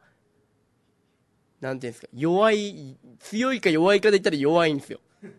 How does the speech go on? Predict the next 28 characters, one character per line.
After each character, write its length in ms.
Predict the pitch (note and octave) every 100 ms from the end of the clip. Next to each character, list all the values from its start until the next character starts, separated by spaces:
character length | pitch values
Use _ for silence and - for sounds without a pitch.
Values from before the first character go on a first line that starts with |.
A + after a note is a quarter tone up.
| - - - - C4
<laughs> 760 | A#3 A#3 - - - - - _
強 280 | - B3 C4+
い 60 | C4
か 80 |
弱 240 | A3 A3 A#3+
い 60 |
か 100 | A3+
で 80 | A3+
言 60 | G#3+
っ 20 |
た 60 | A#3
ら 80 |
ゆ-、 420 | G3 F3+ F3 F3+ F#3+
弱 280 | G#3+ C4 A#3
い 120 | E3+
ん 40 |
で 40 | -
す 60 |
よ。 100 | - - - _ _ _ _ _ - - - C#4+ A3 B3+ - G3+ F#3+ G#2+ _ _ - - - _ _ _
<laughs> 500 | C#3+ C4 A#3+ A3+ E3+
い 40 | B3
や、 120 | G3+
も 300 | G#3+ E3+ C#4
う、 20 | - - G3+ - - -
い-、 220 | C#3+ D3+ _ - _
な 300 | - D3+ D#3+
ん 20 | D#3
か、 140 | -